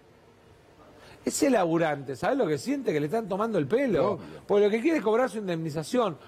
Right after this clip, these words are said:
Speaker 1: Lo mismo a la inversa, cuando una pyme siente el agravio de que un laburante le hizo un juicio que no correspondía, le metió multa, le metió,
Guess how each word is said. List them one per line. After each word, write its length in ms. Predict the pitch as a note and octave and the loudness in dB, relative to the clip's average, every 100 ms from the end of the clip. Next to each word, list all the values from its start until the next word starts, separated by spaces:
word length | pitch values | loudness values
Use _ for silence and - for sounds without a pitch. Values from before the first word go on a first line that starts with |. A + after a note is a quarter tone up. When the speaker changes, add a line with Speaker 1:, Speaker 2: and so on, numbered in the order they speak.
| - - - - C#3 | -20 -20 -20 -8 0
Speaker 1:
Lo 200 | F3+ A#3+ | 2 4
mismo 360 | E4 C#4+ A#3 | 2 4 2
a 60 | F#3 | 2
la 100 | E3+ | 0
inversa, 600 | A3 D#4+ B3 - D3 B2 - | 2 2 2 -2 -4 -2 -4
cuando 200 | F#3 B3 | -4 -2
una 220 | B3+ F#3+ | -2 0
pyme 300 | C#4 C4 A#3 | 0 0 -2
siente 720 | A#3+ B3+ G3+ D3+ D3 B2+ A2+ - - - - - - | 0 0 0 -2 -2 -2 -6 -12 -20 -20 -20 -14 0
el 160 | E3 | 2
agravio 580 | F3+ G3+ A#3 G#3+ F3+ E3 | 2 2 2 2 0 -2
de 140 | F3 D#3 | -2 -4
que 80 | |
un 140 | A#3 A#3 | -2 0
laburante 880 | A3+ A#3 A#3+ G#3+ F3 C#3+ C#3+ B2+ - - - - | 2 2 2 0 -4 -6 -6 -6 -10 -20 -14 -2
le 160 | F3+ | 0
hizo 220 | A3 A#3 | 2 0
un 60 | A3+ | -2
juicio 420 | A3+ B3 F3 D#3+ | 0 0 0 0
que 80 | E3 | 0
no 140 | G3+ | 0
correspondía, 760 | G3 G#3 G#3 G#3+ A3+ A#3 G#3 F#3 | 0 0 0 -2 0 2 2 2
le 100 | E3+ | 0
metió 300 | F3 D#3+ G#3 | -2 -2 -2
multa, 480 | G#3 A3 G#3 E3+ F#3 | 0 0 0 0 -2
le 100 | F3+ | 0
metió, 280 | G#3+ G3+ | -2 -2